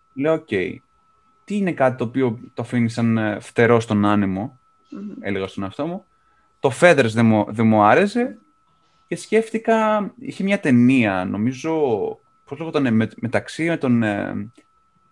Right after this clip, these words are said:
Speaker 1: τον πόλεμο μεταξύ, ε, των Ιρλανδών με τους, ε, Βρετανούς». Μια ταινία
Speaker 2: Μμμ.
Speaker 1: που λεγόταν, νομίζω, το, «Ο άνεμος χαϊδεύει το κρυθάρι»,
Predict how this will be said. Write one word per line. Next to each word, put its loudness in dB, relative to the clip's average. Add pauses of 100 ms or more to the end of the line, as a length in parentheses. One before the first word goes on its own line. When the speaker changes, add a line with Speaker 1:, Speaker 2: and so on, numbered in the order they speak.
(500)
Speaker 1:
τον -4
πόλεμο 2
μεταξύ, -4 (580)
ε, -2
των -2
Ιρλανδών 2
με -4
τους, -10
ε, 0
Βρετανούς». -2 (280)
Μια -4
ταινία 0
Speaker 2:
Μμμ. -4
Speaker 1:
που -4
λεγόταν, -2
νομίζω, -2
το, -2 (1000)
«Ο -4
άνεμος 0
χαϊδεύει -2
το -6
κρυθάρι», 0